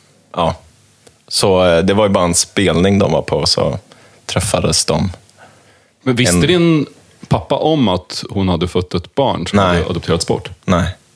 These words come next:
Speaker 2: Han, han kände inte till det?
Speaker 1: Nej. <laughs> Så han fick ju reda på det här hösten tvåtusen sjutton. Ehm, genom att hans moster ringer upp honom och säger:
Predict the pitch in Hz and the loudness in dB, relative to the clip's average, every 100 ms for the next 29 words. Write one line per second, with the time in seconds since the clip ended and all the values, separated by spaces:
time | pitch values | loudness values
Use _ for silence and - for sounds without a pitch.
0 | _ _ _ _ - 120 - 110 139 131 | _ _ _ _ -8 -4 0 2 4 2
1 | 127 - 196 110 - 107 107 98 - - | 0 0 2 2 0 2 2 0 -2 0
2 | 110 104 123 117 - _ - - 120 123 | 2 2 0 -2 -10 _ -16 -4 -2 0
3 | 120 113 107 101 101 95 87 76 - - | 0 2 2 2 2 2 4 2 0 -2
4 | 98 101 87 87 82 - - - - _ | -2 0 0 0 -2 -2 -4 -4 -6 _
5 | - - - - _ - 71 76 76 - | -20 -20 -20 -20 _ -6 -4 -4 -4 -8
6 | - - _ - - - 101 98 92 92 | -12 -20 _ -20 -20 -6 0 2 2 0
7 | 107 104 - - 85 87 92 92 101 - | 2 2 2 0 0 2 2 2 0 -2
8 | 82 80 78 - 78 69 65 | -2 0 0 0 0 0 -2